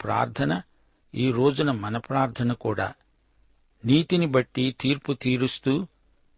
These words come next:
జ్ఞానేంద్రియములను, హృదయములను పరీక్షించేవాడా, నా వ్యాజ్య భారమును నీ మీదే వేస్తున్నాను.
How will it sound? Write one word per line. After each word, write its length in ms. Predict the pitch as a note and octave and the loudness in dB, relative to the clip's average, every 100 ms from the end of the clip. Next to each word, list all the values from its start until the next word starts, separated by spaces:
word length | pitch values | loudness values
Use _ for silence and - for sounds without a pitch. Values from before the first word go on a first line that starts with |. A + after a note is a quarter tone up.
| _ - | _ -6
జ్ఞానేంద్రియములను, 1300 | G#2+ B2+ C#3+ D#3 E3 D3 D#3 D3 D3 C#3+ C#3+ D3 D3+ | 0 4 6 6 4 4 4 4 4 2 2 2 0
హృదయములను 920 | B2+ A#2 C#3+ D3 D3 C3+ C3 C3+ C3+ - | -2 2 4 4 4 2 2 2 0 -2
పరీక్షించేవాడా, 1200 | A2+ C3+ - C3 C3 - B2 A#2 A2+ G#2+ A2+ A#2+ _ _ _ _ _ _ _ - | -2 -2 -4 0 0 2 0 2 0 0 -2 -4 _ _ _ _ _ _ _ 0
నా 180 | A#2+ A#2 | 2 2
వ్యాజ్య 640 | G#2 A2+ C#3+ C#3 D3 D#3 | 0 2 2 2 0 0
భారమును 680 | A#2 A2+ C#3 D#3+ D#3+ D#3 C3+ | 0 4 4 4 2 2 2
నీ 220 | B2 D3 | 2 2
మీదే 440 | D#3 D#3 C#3+ E3 | 2 2 4 4
వేస్తున్నాను. 840 | D#3 B2 - - G#2+ G#2+ G#2 G2 | 4 0 0 -4 -4 -2 -4 -6